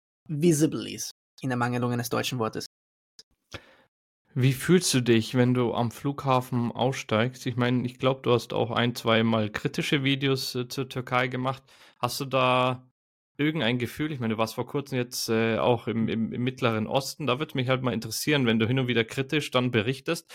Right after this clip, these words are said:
Speaker 1: Mhm.
Speaker 2: Hast du dann in Länder wie Türkei oder jetzt in diesem Fall konkret, hast du in der K-, Türkei dann minimal mulmiges Gefühl oder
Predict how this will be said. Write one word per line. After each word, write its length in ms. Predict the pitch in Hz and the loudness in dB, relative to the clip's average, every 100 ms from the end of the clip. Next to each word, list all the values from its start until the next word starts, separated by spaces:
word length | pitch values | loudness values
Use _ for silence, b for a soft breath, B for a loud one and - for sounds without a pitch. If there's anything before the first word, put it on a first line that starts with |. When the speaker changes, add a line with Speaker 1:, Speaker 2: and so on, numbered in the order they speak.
| - | -8
Speaker 1:
Mhm. 140 | 139 139 | -8 -2
Speaker 2:
Hast 180 | 110 - | -2 -2
du 60 | 151 | 0
dann 340 | 156 151 147 | -2 -2 -4
in 160 | 117 113 | -2 0
Länder 520 | 113 139 160 165 139 | 2 2 2 0 -2
wie 380 | 120 120 123 B B _ _ _ - | -6 -4 -6 B B _ _ _ -10
Türkei 520 | 120 - 107 135 170 | -10 -2 0 0 0
oder 140 | 127 | -2
jetzt 160 | 113 110 | -2 -4
in 60 | 107 | -6
diesem 220 | 113 113 | -6 -4
Fall 160 | 113 | -4
konkret, 420 | 110 107 - 123 127 - | -2 -6 -4 -6 -8 -4
hast 200 | 104 - | -2 0
du 40 | |
in 80 | 151 | 0
der 100 | 131 | 0
K-, 280 | - _ - _ _ _ | -2 _ -20 _ _ _
Türkei 380 | - 123 120 143 | -8 -4 0 0
dann 140 | 139 | 0
minimal 500 | 113 151 196 180 180 | 0 0 0 0 0
mulmiges 540 | 185 185 190 185 180 - | 2 2 2 0 -2 0
Gefühl 580 | 175 - 185 208 220 - | -4 -2 -2 0 0 -2
oder 600 | 139 139 127 127 127 | -2 2 4 4 4